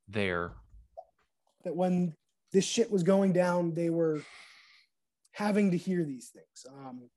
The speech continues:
Speaker 1: Yeah.
Speaker 2: there's a place called the Sarong Tunnel, which is a, uh, a tunnel through a mountain pass. And during the evacuation, there was, you know, some fighting to retake it between some of Ahmed Massoud's men, and then isis Khorasan apparently took it, and then the Taliban took it back. And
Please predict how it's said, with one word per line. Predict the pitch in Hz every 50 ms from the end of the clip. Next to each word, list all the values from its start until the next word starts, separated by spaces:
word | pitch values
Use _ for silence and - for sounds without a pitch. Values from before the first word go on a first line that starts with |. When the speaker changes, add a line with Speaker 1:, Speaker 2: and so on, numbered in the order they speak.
| _ _ _ -
Speaker 1:
Yeah. | 104 - - - -
Speaker 2:
there's | 190 190
a | 208
place | - - 233 226 226
called | 233 - 233 220 190
the |
Sarong | 180 - 202 196 196 196 202 190 180 165 -
Tunnel, | - 196 196 180 147 - - _ _ _ _ _ _ _ _ _ _ _ _ _ _ _ _ _ _ - - _ -
which | - 160 -
is | 180 165 147
a, | 160 160 156 156
uh, | 151 147 147 131
a | 139
tunnel | - - 185 180 165
through | - 175 160
a | 156
mountain | 160 165 170 151 151
pass. | - - 143 135 - - - -
And | 135 131 - _ _ _ _ _ _ _ _ _ _ -
during | 175 175 180
the | 180 180
evacuation, | 175 156 170 170 175 170 170 - 170 160 165 165 165 - 170 165
there | 160 156
was, | 151 151 147 143 143 - - - _
you | - 160
know, | 151 156
some | 156 - 156
fighting | - - - 180 170 170 175 170
to | 156 156
retake | 156 165 165 160 - 165 156 151 -
it | 165 156
between | - 139 - 160 156 143 135
some | - 170 160
of | 156 147 135 - _ _ _ - - - - - - - - _ - -
Ahmed | 175 170 180 180 175
Massoud's | 175 165 - - 185 185 180 160 160
men, | 165 165 170 175 175
and | 170 160 165
then | 165 160 160 156 156 156 156 _ _ _ _ _ _ _ _ _ _ _
isis | - 170 175 165 - 170 151 -
Khorasan | - - - 180 180 170 175 - 185 170 170 170 170 170 165
apparently | - - - 170 165 160 143 147 143
took | - - 180 170 -
it, | 170 165 156
and | 156 147 143
then | 131 123 120 -
the | - 180
Taliban | 170 170 170 165 156 -
took | - 165
it | 156 -
back. | - 165 165 165 165 156 160 151
And | 143 139 131